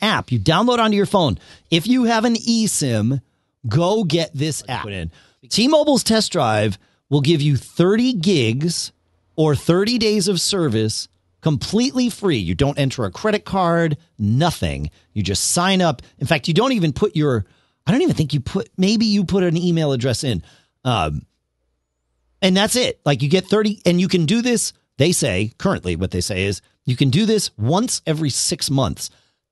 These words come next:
Speaker 1: This is tied to your Apple I D, 'cause I put it on my, uh, spare iPhone, right, that, that I am testing with I O S fifteen, got my thirty gigs, a thirty-day clock started running, I'm happy.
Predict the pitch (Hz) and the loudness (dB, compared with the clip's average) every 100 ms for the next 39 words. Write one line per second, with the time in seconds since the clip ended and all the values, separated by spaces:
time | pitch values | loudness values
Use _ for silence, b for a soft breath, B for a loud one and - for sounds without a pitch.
0 | _ - 151 131 - 208 233 - 175 190 | _ -2 0 0 0 0 0 -4 -2 0
1 | 175 156 156 135 - 143 147 127 117 104 | 0 0 0 0 0 0 2 0 0 0
2 | 135 113 - b b b - 101 104 - | 0 -2 -6 b b b -6 -4 -2 0
3 | 240 226 170 156 143 131 123 113 _ - | 2 2 0 0 0 0 0 -4 _ -8
4 | 117 85 67 - 151 147 143 113 104 117 | -4 -4 -4 -4 0 0 2 0 -2 -2
5 | 92 123 - _ 120 107 127 - 117 - | 0 -2 -6 _ -4 -2 -2 -4 -6 -4
6 | 110 101 98 90 110 101 120 - 117 104 | -2 0 -2 -2 -4 -2 -2 -2 -2 0
7 | 104 98 - 107 - 185 175 b b - | 0 -2 -4 -4 -2 0 -2 b b -2
8 | 120 98 104 135 123 113 170 151 - 80 | -2 -2 -4 -4 -2 0 0 -2 -6 -10
9 | _ - 120 110 107 - 143 - 147 131 | _ -6 -2 -2 -2 -2 -2 -2 -2 -2
10 | 127 139 135 107 92 156 151 151 131 | 0 0 0 0 0 0 0 0 -2